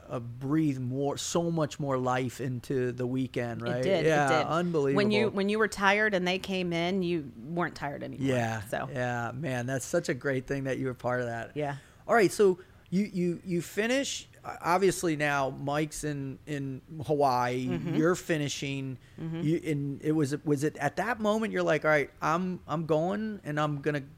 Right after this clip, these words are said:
Speaker 1: try and do it out there," or how, what
Speaker 2: Yeah,
Speaker 1: happened in that
Speaker 2: so,
Speaker 1: transitional phase?
Speaker 2: so, you know, uh, poor, poor Mike got the pressure then. <laughs>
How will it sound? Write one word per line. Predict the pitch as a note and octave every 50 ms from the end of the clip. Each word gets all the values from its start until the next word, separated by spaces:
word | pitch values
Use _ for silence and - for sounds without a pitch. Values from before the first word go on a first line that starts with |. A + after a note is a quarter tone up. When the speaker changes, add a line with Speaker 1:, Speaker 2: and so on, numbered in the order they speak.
| - - - - -
Speaker 1:
try | - - D3+ C#3+ D#3
and | D#3 D#3 D3
do | D#3 D#3
it | D3+ C#3+
out | C#3+ C3+ B2+ C3 C3+
there," | D3+ D3+ E3 G#3 A#3
or | B3 B3 A3+ G3+ F3 D#3 C3+
how, | B2 - E3
what | E3+ E3+ C4 -
Speaker 2:
Yeah, | A#3
Speaker 1:
happened | A3+ G#3+ G3+ F#3+ F#3+ B3 A3+
in | A#3 A#3
that | A3 G#3+ - F#3 F#3
Speaker 2:
so, | G3 F#3+ F#3+
Speaker 1:
transitional | F#3 D#3+ D3 C#3+ C3+ C#3 C3 A#2 - C#3+ C3 A#2+ - - -
phase? | - - A#2
Speaker 2:
so, | A#3 A3 F#3+ E3
you | - G#3 G#3+ A3
know, | G#3+ G3+ G3+ G3+ G#3 -
uh, | - F#3 F#3 F#3+ F#3 F3+
poor, | - - G#3 G#3+ G#3+ G#3 - - - -
poor | - A3 A3
Mike | A3 G#3+ G#3+ G#3+
got | G#3 G3 -
the | -
pressure | - - F#3+ A3 - - D#3+ D3+
then. | D3 E3 F3 D#3+ C4 -
<laughs> | -